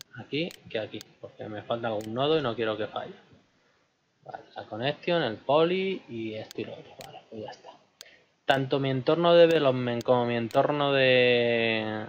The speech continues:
de, de normal, de app settings, no tiene datos. El que tiene los datos es mi secrets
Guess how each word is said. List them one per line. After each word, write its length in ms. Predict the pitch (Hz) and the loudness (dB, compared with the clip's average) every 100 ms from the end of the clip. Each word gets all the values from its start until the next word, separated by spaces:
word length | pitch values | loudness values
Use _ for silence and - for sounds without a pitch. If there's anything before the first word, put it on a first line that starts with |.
| - | -10
de, 1040 | 113 113 113 110 107 107 107 107 107 113 - - _ - | -4 -2 -2 -2 -4 -6 -6 -6 -8 -12 -16 -20 _ -18
de 880 | - 110 107 107 104 110 107 110 110 113 | -14 -8 -8 -6 -8 -10 -12 -12 -14 -12
normal, 640 | 113 113 113 120 156 233 247 - | -6 0 0 4 2 2 -8 -2
de 140 | 127 | 0
app 260 | - - 117 | 0 -2 -6
settings, 500 | - 139 175 - - _ _ _ _ | -4 0 -2 -4 -20 _ _ _ _
no 320 | 135 143 160 | -6 0 0
tiene 420 | - 139 151 160 - | 0 -2 0 -2 -4
datos. 440 | 123 117 - - - - - _ - _ | -2 -2 -2 -12 -18 -20 -20 _ -20 _
El 140 | 131 123 | -8 -2
que 120 | 123 | 0
tiene 240 | 139 156 | 2 4
los 100 | 151 | 4
datos 380 | 143 160 175 165 | 4 4 4 4
es 200 | 160 160 | 2 0
mi 300 | 160 165 170 | -2 -2 -2
secrets 640 | - 143 151 156 156 - | -6 -4 0 0 0 -18